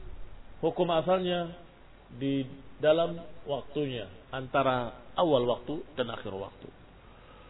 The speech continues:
Jumhur para ulama menyatakan yang paling afdal adalah fi awali waqtiha, di awal waktunya. Mengapa? Padahal dalam hadis yang disebutkan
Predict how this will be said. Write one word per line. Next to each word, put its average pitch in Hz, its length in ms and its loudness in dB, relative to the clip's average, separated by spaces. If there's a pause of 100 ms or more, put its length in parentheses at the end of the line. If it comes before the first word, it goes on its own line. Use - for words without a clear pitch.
(260)
Jumhur 226 560 12
para 185 280 12
ulama 147 720 10 (600)
menyatakan 196 560 12
yang 202 200 8
paling 196 240 8
afdal 202 520 8
adalah 185 360 10
fi 233 280 6
awali 190 520 12
waqtiha, 156 720 10
di 160 120 6
awal 160 280 12
waktunya. 117 440 2 (840)
Mengapa? 180 680 8 (240)
Padahal 156 280 12
dalam 165 200 12
hadis 160 200 12
yang 170 120 12
disebutkan 165 520 8